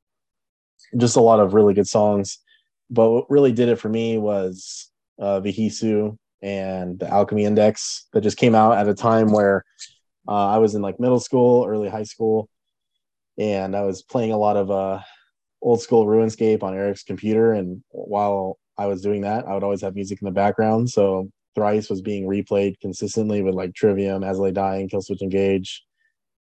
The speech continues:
uh, Day to Remember. But, like, the Hisu and Alchemy Index were constantly on replay.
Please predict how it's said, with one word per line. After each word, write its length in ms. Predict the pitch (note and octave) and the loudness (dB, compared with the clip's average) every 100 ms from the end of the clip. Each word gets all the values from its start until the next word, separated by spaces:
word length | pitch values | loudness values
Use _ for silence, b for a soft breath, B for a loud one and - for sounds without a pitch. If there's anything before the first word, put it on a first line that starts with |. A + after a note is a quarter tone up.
| _ | _
uh, 200 | F#2+ F#2+ | -4 -2
Day 160 | G2 G2+ | 0 0
to 80 | G2 | 0
Remember. 280 | G2+ G2+ | 0 0
But, 180 | F#2+ G2 | 0 0
like, 200 | F#2 F#2 _ _ _ | -2 -6 _ _ _
the 160 | G#2+ G2+ | -2 0
Hisu 400 | A2 G#2 A#2 G#2+ | 0 0 0 0
and 100 | F#2+ | 0
Alchemy 300 | G2 G2+ G2 | -2 -4 -6
Index 340 | F#2+ F#2+ - | -4 -4 -6
were 100 | F#2 | -10
constantly 640 | - G2+ F#2 - F#2+ F#2+ G2+ G2 | -6 -4 -4 -4 -4 -4 -4 -4
on 380 | F#2+ F#2+ F2+ F#2 _ _ | -4 -4 -6 -10 _ _
replay. 460 | G2 F#2+ G2 F#2+ | -4 0 0 0